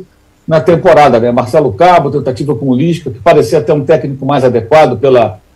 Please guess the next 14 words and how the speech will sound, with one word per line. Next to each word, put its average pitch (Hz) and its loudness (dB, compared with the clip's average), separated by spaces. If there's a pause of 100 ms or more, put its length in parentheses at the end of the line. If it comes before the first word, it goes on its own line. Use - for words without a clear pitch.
(120)
pelo 190 0
perfil, 190 0
né? 143 -4
Acostumado 151 0
com 131 -12
Série 135 -2
B, 147 2
vinha 139 -2
de 127 -6
um 135 -4
bom 143 -2
trabalho 135 0
no 127 0
América 120 0